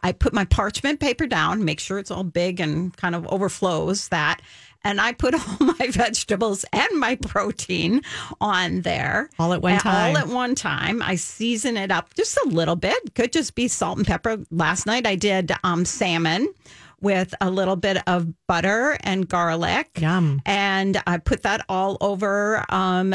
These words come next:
Speaker 1: my, uh, vegetables. I think I, I had asparagus and some broccoli and a few little small red potatoes, um,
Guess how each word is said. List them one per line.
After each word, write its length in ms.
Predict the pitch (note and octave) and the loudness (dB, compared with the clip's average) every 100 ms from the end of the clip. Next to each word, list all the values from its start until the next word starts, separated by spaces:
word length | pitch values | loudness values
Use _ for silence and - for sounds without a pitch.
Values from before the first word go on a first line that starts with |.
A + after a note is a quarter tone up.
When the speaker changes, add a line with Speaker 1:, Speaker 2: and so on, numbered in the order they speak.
| - | 0
Speaker 1:
my, 540 | F3+ F3 E3+ E3 E3 F3 - | 0 0 2 0 0 -4 -2
uh, 340 | F3+ E3+ E3+ | 0 0 -2
vegetables. 540 | F3 F#3 F3+ - F#3+ G3+ | -2 0 0 0 -2 0
I 80 | E3 | 0
think 180 | E3 | 0
I, 180 | F3+ - - | 0 0 0
I 120 | F3 | 0
had 180 | E3 D#3 | 2 0
asparagus 960 | E3+ - - E3+ F#3 F#3 B3 D4+ - - | 0 -2 0 0 0 0 0 0 -4 -4
and 340 | G3 F#3+ F#3+ G3+ | 0 0 0 -2
some 300 | B3+ A#3+ A3+ - | -2 -4 -6 -2
broccoli 680 | F#3+ F3 - F3+ F#3+ A#3+ - | 0 0 -4 -2 -2 -2 -2
and 200 | G3+ G3 | 0 0
a 40 | |
few 600 | - A3 A3+ A#3 G#3+ F3 - - | -2 -4 -2 -4 -4 -6 -6 -2
little 220 | A3+ D4 | 0 0
small 680 | - - G#3+ A3 A3 A3+ A3 | -2 0 0 2 0 0 -2
red 320 | F#3 E3+ G3+ | 0 0 0
potatoes, 800 | D#4+ - G3 E3+ E3+ G#4+ A4 - _ - - - - G3+ | -4 0 0 0 0 0 -2 -6 _ -20 -20 -20 -6 -2
um, 260 | G3 F#3+ | 0 0